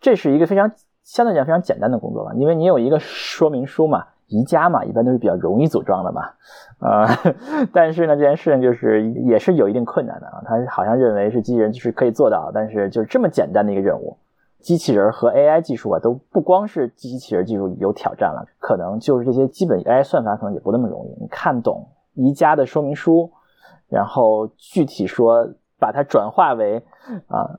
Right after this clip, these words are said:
Speaker 1: 搭这些零件儿，不是那么容易。
Speaker 2: 对，这面技术要求太高了，我觉得光把那说明书能看懂就已经很了不起了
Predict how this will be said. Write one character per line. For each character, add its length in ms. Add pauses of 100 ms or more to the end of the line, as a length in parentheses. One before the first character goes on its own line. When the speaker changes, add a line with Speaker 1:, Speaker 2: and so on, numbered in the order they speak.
Speaker 1:
搭 300
这 160
些 320
零 200
件 140
儿， 160 (180)
不 80
是 120
那 60
么 100
容 180
易。 140 (420)
Speaker 2:
对， 240 (180)
这 140
面 200
技 180
术 120
要 120
求 100
太 140
高 240
了， 80
我 80
觉 100
得 80
光 160
把 120
那 120
说 140
明 40
书 120
能 80
看 180
懂 160
就 140
已 80
经 240
很 260
了 160
不 80
起 200
了 120